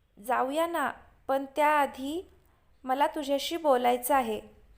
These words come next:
"अवनी, आपल्याला किती उशीर झालाय पाहिलंस का?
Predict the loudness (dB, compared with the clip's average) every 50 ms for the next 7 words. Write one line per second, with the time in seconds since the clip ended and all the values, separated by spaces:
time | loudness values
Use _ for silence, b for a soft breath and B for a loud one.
0 | _ _ _ _ -20 -20 _ _ _ _ _ -4 -2 -2 -2 -4 -6 -8 -8 -6
1 | -4 -4 -4 -2 0 2 2 2 2 0 -2 -4 -8 -6 -2 -2 0 0 0 -2
2 | -2 -2 -2 0 0 0 2 4 4 4 2 0 0 0 0 0 2 0 0 0
3 | -2 0 2 2 2